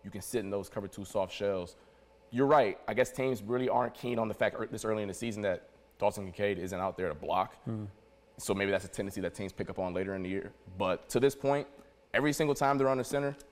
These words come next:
Speaker 1: that safety's coming down in the box. And I guess at this point, the Bills are like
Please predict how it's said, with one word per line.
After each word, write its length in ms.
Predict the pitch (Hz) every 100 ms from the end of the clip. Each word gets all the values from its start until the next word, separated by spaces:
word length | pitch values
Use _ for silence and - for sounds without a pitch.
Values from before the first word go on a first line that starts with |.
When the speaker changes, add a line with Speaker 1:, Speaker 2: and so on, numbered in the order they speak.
| - -
Speaker 1:
that 160 | 139
safety's 320 | - 160 120
coming 180 | - 104
down 160 | 101 92
in 60 | 85
the 60 |
box. 360 | 87 101 - -
And 340 | 92 85 73 - -
I 80 | 87
guess 280 | 101 95 90
at 60 |
this 140 | 95 -
point, 160 | 92
the 60 | 85
Bills 200 | 98 92
are 40 |
like 200 | 90 80